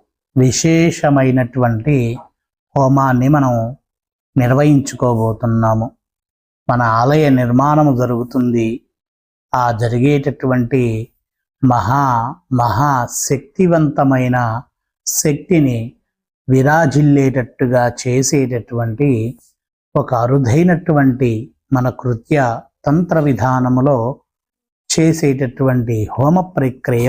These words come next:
ఉంటుంది. అది మనము నిర్వహించుకోబోతున్నాము కార్తీక అమావాస్య పర్వదినమున. ఆ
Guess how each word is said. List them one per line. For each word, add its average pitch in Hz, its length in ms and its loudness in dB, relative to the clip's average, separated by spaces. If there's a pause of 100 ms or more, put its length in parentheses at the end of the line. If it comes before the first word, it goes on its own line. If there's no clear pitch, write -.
(120)
ఉంటుంది. 117 420 -2 (640)
అది 135 140 2
మనము 131 340 2 (840)
నిర్వహించుకోబోతున్నాము 131 1600 2 (460)
కార్తీక 165 720 0 (140)
అమావాస్య 123 840 0 (420)
పర్వదినమున. 127 680 0 (840)
ఆ 127 80 2